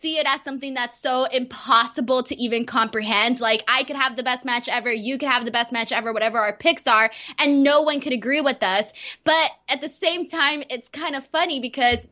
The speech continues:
she said it last week and it hit everybody so hard, like, what the hell did she mean by that? And then we hear it again this week that it's having us talk about it. So I see it as, if we're talking about it, then let's roll with it.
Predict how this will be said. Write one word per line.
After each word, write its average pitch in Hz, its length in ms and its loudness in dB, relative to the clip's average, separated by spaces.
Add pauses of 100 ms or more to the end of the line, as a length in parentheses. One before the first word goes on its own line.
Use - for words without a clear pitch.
(240)
she 311 220 2
said - 340 0
it - 160 0
last 233 400 0
week 294 280 -4
and 240 120 -4
it 233 80 -6
hit 302 260 2
everybody 254 400 -2
so 233 220 -2
hard, 240 240 2
like, 202 180 -4
what 202 400 -2
the 262 60 0
hell 214 420 2
did 226 160 -10
she 240 120 -6
mean 247 200 0
by 190 180 0
that? 190 240 0 (280)
And 277 120 2
then 294 100 -2
we 294 120 0
hear 330 160 2
it 302 80 2
again 247 300 2
this - 220 2
week 262 200 -4
that 240 140 2
it's 240 160 -4
having 294 300 0
us 240 160 -8
talk 359 320 4
about 226 280 4
it. 226 200 -4
So 262 120 -4 (160)
I 262 220 2 (120)
see 294 160 -6
it 240 80 -4
as, 233 180 2 (280)
if 226 120 -8
we're 226 160 -4
talking 392 400 2
about 403 400 4
it, 240 120 -10
then 247 160 -8
let's 247 220 -10
roll 254 220 0
with 233 180 -4
it. 208 180 -2